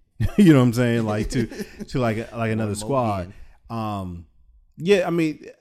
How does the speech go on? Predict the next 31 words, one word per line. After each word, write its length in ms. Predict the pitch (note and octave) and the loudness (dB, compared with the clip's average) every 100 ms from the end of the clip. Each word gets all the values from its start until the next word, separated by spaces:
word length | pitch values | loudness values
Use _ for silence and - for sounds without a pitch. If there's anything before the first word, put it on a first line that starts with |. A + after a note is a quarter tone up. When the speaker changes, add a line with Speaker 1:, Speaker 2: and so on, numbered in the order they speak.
| - _ C3+ C3+ E3 | -20 _ -18 -16 -12
Speaker 1:
that, 340 | E3 F3+ - D3 | -4 -4 -4 -8
that 200 | D3+ E3+ | -6 -2
would 100 | D#3+ | -2
appeal 320 | B2+ F3 D#3+ | 0 -2 -2
to 120 | - | -4
me 180 | B2+ G2+ | -6 -6
and 100 | G2+ | -8
stuff. 280 | - G#2+ G#2 | -8 -8 -10
And 340 | - A#2 A2 G2+ | -10 -6 -6 -4
one 160 | A2+ | -4
way 180 | C3+ B2 A#2 A2+ | -2 -2 -4 -8
or 220 | A2 G#2 G2+ | -10 -8 -6
another, 280 | A2+ B2 G#2+ | -6 -6 -8
you, 220 | G#2+ A2 | -10 -12
you 180 | B2+ A2 | -12 -8
get 140 | A2 | -8
a 40 | G2 | -8
bag, 460 | F2 A2+ A2+ G2+ _ _ | -8 -6 -6 -6 _ _
or 420 | C#3+ D3 A#2+ G#2+ _ _ _ | -4 -2 -2 -6 _ _ _
even 280 | D3+ D3 C3 | -6 -4 -4
it's, 100 | A#2+ | -6
like, 120 | G2 | -8
a 100 | F#2+ | -10
year-to-year 680 | G2 G#2+ B2+ A#2 A2+ A2+ A2 | -6 -2 -2 -2 -4 -4 -4
type 280 | G#2+ G#2+ F#2+ | -4 -8 -8
thing. 300 | B2 A#2 G#2+ _ _ _ _ _ _ _ | -8 -8 -10 _ _ _ _ _ _ _
Who's 200 | - A3+ | -10 -8
to 60 | A#3+ | -8
say, 220 | F#3+ - | -10 -10
like, 320 | - B2+ A#2 - _ | -8 -6 -8 -12 _
th-, 320 | F#2+ G#2+ A2+ | -20 -20 -20